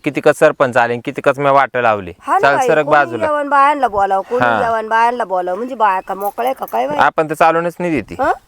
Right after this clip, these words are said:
Speaker 1: मग
Speaker 2: बरोबर
Speaker 1: दोन
Speaker 2: आहे.
Speaker 1: तीन जण म्हणे, "मग आम्ही बाबूरावच्या कानावर घालितो." म्हणलं, "बाबूरावच्या घाला नाही तर बाबूरावच्या बापाच्या घाला, मी घाबरत नाही कोणाला."
Speaker 2: बरोबर आहे ना गं,
Speaker 1: हा.
Speaker 2: काय डोकं चालत नाही बाई आता तर आपल्याला तर. हं?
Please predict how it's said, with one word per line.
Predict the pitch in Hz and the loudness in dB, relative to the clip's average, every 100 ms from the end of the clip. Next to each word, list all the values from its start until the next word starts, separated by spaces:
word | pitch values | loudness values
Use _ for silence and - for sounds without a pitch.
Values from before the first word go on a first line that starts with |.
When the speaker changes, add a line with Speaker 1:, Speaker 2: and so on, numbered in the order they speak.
| _ _ _ _ | _ _ _ _
Speaker 1:
मग | 127 | 0
Speaker 2:
बरोबर | 143 | 4
Speaker 1:
दोन | 156 | 4
Speaker 2:
आहे. | 147 | 2
Speaker 1:
तीन | 151 | -2
जण | 147 151 | 2 2
म्हणे, | 151 165 | 2 0
"मग | 160 147 | 0 2
आम्ही | 143 156 | 0 2
बाबूरावच्या | 143 127 120 110 107 | 2 2 2 2 0
कानावर | 123 117 110 107 | 0 0 0 0
घालितो." | 117 110 104 | 0 -2 -6
म्हणलं, | 127 147 | -2 2
"बाबूरावच्या | 143 151 143 147 143 151 | 4 4 4 2 2 2
घाला | 147 160 | 2 0
नाही | 160 | -2
तर | 156 | 2
बाबूरावच्या | 143 127 127 120 123 | 2 4 2 2 2
बापाच्या | 123 120 113 | 2 0 0
घाला, | 127 127 | 0 0
मी | 117 | 0
घाबरत | 117 123 110 101 | 2 2 0 -6
नाही | 117 | -6
कोणाला." | 113 107 101 | -4 -2 0
Speaker 2:
बरोबर | 294 339 | -2 -4
आहे | 403 | -8
ना | 262 | -8
गं, | 196 175 | -8 -6
Speaker 1:
हा. | 208 208 | -2 0
Speaker 2:
काय | 208 | -2
डोकं | 294 - 262 | -6 -10 -8
चालत | 240 233 233 | -8 -10 -12
नाही | 320 | -12
बाई | 359 | -8
आता | 254 208 190 | -8 -8 -10
तर | 185 | -8
आपल्याला | 185 - 180 170 | -8 -8 -12 -14
तर. | - 175 - _ _ _ - - | -16 -20 -20 _ _ _ -20 -14
हं? | 233 | -12